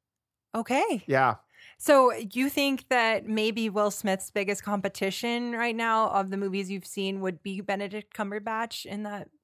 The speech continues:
Speaker 2: Probably.
Speaker 1: Best Actor race?
Speaker 2: Of what I've seen, probably. Like, I could see Joaquin being nominated just because they kinda nominate him for everything
Speaker 1: <laughs>
Speaker 2: now.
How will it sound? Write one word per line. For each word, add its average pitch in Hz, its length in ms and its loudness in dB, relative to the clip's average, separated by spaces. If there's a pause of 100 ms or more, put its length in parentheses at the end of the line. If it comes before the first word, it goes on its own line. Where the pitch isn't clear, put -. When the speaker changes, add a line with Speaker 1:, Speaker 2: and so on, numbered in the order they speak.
(120)
Speaker 2:
Probably. 165 520 10
Speaker 1:
Best 127 100 6
Actor - 120 2
race? 226 540 -4
Speaker 2:
Of 151 140 6
what 185 160 10
I've 143 160 8
seen, 143 380 2
probably. 123 640 2
Like, 147 180 2
I 180 80 0
could 180 140 0
see 160 160 4
Joaquin 131 480 6
being 123 220 2
nominated 123 460 2
just 120 160 -4
because 120 440 0
they 123 100 2
kinda 123 220 0
nominate 117 400 0
him 127 120 0
for 143 200 -2
everything 127 520 2
Speaker 1:
<laughs> - 0 -
Speaker 2:
now. 131 300 6